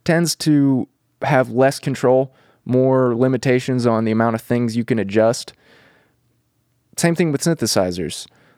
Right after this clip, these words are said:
less parameters of adjustment, which makes it a lot easier to use and, uh, more, uh, it creates a more fluid workflow. Now, it doesn't work for everything, these simpler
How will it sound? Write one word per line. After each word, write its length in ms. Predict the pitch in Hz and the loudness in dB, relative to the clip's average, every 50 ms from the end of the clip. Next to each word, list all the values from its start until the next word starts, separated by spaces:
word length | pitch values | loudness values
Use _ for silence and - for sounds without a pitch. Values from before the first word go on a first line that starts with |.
| _ _ | _ _
less 320 | - 120 131 135 143 - - _ _ _ _ - | 0 2 4 4 2 0 -4 _ _ _ _ -2
parameters 580 | 131 120 123 127 131 131 131 117 117 113 107 | 0 0 2 2 0 0 0 0 0 0 0
of 120 | 107 95 95 | -2 -2 -4
adjustment, 640 | 95 95 107 117 117 113 - - 110 107 104 - - _ _ _ _ _ _ _ _ _ _ _ _ _ - | 0 2 4 4 4 2 0 -2 -2 -2 -2 -4 -6 _ _ _ _ _ _ _ _ _ _ _ _ _ -4
which 280 | - 131 147 143 - | -2 0 0 0 0
makes 280 | 170 175 190 185 - - | 0 0 0 0 0 2
it 160 | 170 156 - - _ _ _ _ _ _ - | 2 2 0 -2 _ _ _ _ _ _ 0
a 40 | 127 | 2
lot 300 | 127 143 156 160 156 - _ _ _ _ _ _ - - | 4 4 4 2 0 -2 _ _ _ _ _ _ -6 -2
easier 360 | 156 180 190 160 143 139 139 | 0 0 2 2 2 2 2
to 100 | 127 127 | 0 -2
use 480 | 123 131 156 170 170 170 170 165 151 | 0 0 0 2 2 2 2 2 0
and, 420 | 143 127 127 127 123 123 120 120 113 | 0 0 2 0 0 0 0 0 2
uh, 360 | 120 117 113 113 110 110 107 107 113 117 _ _ _ _ _ _ _ _ _ _ _ _ _ _ _ _ _ _ _ _ _ _ _ _ _ _ _ _ _ _ _ _ _ _ _ _ _ _ _ _ _ _ _ _ _ _ - | 4 4 4 4 4 2 0 -2 -4 -8 _ _ _ _ _ _ _ _ _ _ _ _ _ _ _ _ _ _ _ _ _ _ _ _ _ _ _ _ _ _ _ _ _ _ _ _ _ _ _ _ _ _ _ _ _ _ -6
more, 640 | - 117 123 139 147 151 156 156 151 151 151 147 147 - _ _ _ _ _ _ _ _ _ _ _ _ _ _ _ _ _ _ _ _ _ _ _ _ _ - | -2 0 2 2 2 2 2 2 2 2 0 -2 -4 -8 _ _ _ _ _ _ _ _ _ _ _ _ _ _ _ _ _ _ _ _ _ _ _ _ _ -14
uh, 180 | - - - 73 | -10 -8 -6 -6
it 160 | 76 - - - | -6 -8 -8 -8
creates 360 | - - 190 185 170 - - | -2 0 2 2 2 2 0
a 20 | |
more 240 | 143 139 139 139 135 | 0 0 2 0 0
fluid 360 | 127 - - 143 143 135 120 | -2 -2 0 0 2 2 2
workflow. 500 | 117 117 113 110 - - 95 92 90 110 - _ _ _ _ _ _ _ _ _ _ _ _ _ _ _ _ _ _ | 2 0 0 0 -2 0 0 0 0 -2 -6 _ _ _ _ _ _ _ _ _ _ _ _ _ _ _ _ _ _
Now, 100 | - 165 | -2 0
it 60 | 175 175 | 2 2
doesn't 240 | 240 233 196 185 | 2 2 2 2
work 160 | 160 160 143 - | 0 0 0 0
for 100 | - 139 | 2 2
everything, 480 | 131 127 120 110 - - 107 107 107 | 2 2 2 -2 -2 -2 -4 -2 -2
these 160 | 104 107 104 | -2 -2 -4
simpler 560 | - - - 120 117 113 113 113 107 104 110 | -4 -2 -4 -4 -2 0 2 2 2 0 -2